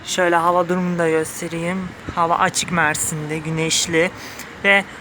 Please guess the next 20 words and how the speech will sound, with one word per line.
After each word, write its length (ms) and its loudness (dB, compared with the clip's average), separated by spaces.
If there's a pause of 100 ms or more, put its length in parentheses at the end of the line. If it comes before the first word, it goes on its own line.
şu 160 2
anda 500 4
otuz 360 0
dört, 240 4
otuz 420 -4
beş 280 2
derece 460 0 (280)
Mezitli, 580 -2
Mersin. 640 -2 (640)
Ee, 680 -2 (100)
bu 140 0
sıcak 480 0
havalar 360 4
arkadaşlar, 880 0 (680)
doğa, 360 6 (720)
güney 240 2
kesimlerimizdeki 1160 0 (440)
sıcak 300 2
havalar 380 4
arkadaşlar, 800 0